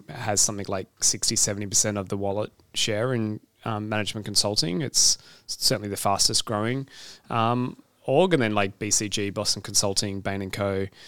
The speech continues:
um, you know, there are a few others that would be there. Uh, and then, yes, you're right, the Big Four, like traditional accounting, the P W Cs and the Deloittes, you know, they,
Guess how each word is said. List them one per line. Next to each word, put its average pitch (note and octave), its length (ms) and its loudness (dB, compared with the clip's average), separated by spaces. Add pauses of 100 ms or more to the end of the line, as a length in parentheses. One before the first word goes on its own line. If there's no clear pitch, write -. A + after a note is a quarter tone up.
(280)
um, F#2+ 580 -2
you - 80 -4
know, G#2+ 80 0
there F#2+ 140 -2
are G2 60 2
a - 20 -6
few G#2+ 260 0
others G2+ 460 4 (160)
that G#2+ 140 0
would G#2+ 160 -6
be G#2+ 180 0
there. G2+ 380 -2 (460)
Uh, G2+ 320 2
and C3 120 6
then, A2 100 6
yes, G2+ 240 2
you're G#2 80 0
right, F#2+ 160 -2
the G2 60 -4
Big F#2 180 -6
Four, G2 400 0
like G2 200 -6
traditional B2 400 2
accounting, C#3 440 2
the B2 60 0
P A2+ 140 0
W G2+ 180 2
Cs G2 300 2
and G2 100 -2
the G2+ 80 -2
Deloittes, F#2+ 440 0
you B2 80 -4
know, G2+ 140 -4 (380)
they, G2+ 220 -4